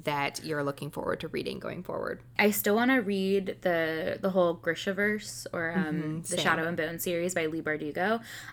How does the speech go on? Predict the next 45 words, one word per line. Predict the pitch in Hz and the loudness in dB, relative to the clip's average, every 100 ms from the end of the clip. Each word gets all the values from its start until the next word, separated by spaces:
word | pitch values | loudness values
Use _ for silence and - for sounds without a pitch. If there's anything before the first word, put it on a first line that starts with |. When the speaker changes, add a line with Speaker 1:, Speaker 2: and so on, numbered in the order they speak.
| - | 8
Speaker 2:
I | 185 220 370 | 10 10 8
read | 214 180 180 170 | 4 4 4 4
Ninth | 135 147 - | 4 4 0
House | 247 311 349 - | 2 2 2 0
when | - 190 | 0 -2
it | 185 | -2
came | 196 180 | -4 0
out | 151 - | 0 0
in | 190 | 0
the | 202 | -2
fall | 208 160 143 143 143 | -2 0 0 0 -2
because | 160 185 170 | 0 2 2
it | |
was | 151 | 2
super | - 220 220 190 | 2 0 2 4
hyped, | 156 151 180 | 6 4 2
and | 160 | 2
that | 151 123 | 2 2
was, | 165 | 0
like, | 147 - | 0 0
a | 143 139 143 165 - - | 2 4 2 -2 -10 -10
one | 180 165 151 | -4 0 2
that | 147 | 2
I | 131 | -2
was | 139 | -2
like, | 147 | -2
"Okay." | 247 220 190 190 - - - | -2 0 0 -2 -6 -16 4
So | 220 | 10
that | 240 | 10
was | 339 | 10
my | 415 381 | 6 4
first | 220 233 - | 4 4 4
urban | 185 180 175 | 4 4 -2
fantasy. | 160 156 - - | -2 -2 -4 -4
So | - 156 | -2 0
Crescent | - 190 254 226 | 4 4 4 2
City | 170 147 | 2 0
will | 151 | 2
not | 151 147 | 2 2
be | 151 | 0
my | 151 143 | -2 0
first | 143 - | -2 -2
urban | 139 131 | -2 -4
fantasy. | - 120 - 185 175 | -4 -4 -2 -2 -2
Speaker 1:
Mm-hmm. | 151 151 | -2 -4